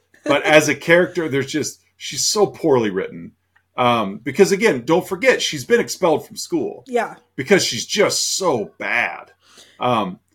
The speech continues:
Speaker 2: but this boy has, n-, like, he's got a huge crush on her. And it's like, I don't know. It's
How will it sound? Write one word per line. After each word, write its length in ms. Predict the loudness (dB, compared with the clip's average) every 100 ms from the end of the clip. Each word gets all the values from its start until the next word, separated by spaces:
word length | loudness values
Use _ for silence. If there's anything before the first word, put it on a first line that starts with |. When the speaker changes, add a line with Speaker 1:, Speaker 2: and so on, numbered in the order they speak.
| _ _ _ _ _ 6
Speaker 2:
but 300 | 8 6 2
this 200 | -2 -2
boy 420 | -2 4 6 4
has, 200 | 2 -2
n-, 200 | -8 -4
like, 220 | -2 -2
he's 160 | -4 -4
got 120 | -4
a 20 |
huge 260 | -2 -6 -6
crush 300 | -4 -4 -4
on 160 | -6 -6
her. 240 | -12 -16 _ _ _
And 540 | 0 2 4 2 -4 -10 _ _ _ -20 _ _ _ _ -8
it's 160 | 0
like, 260 | 0 0 -12
I 180 | -12 -10
don't 160 | -12 -12
know. 180 | -12
It's 360 | -12 -12 -14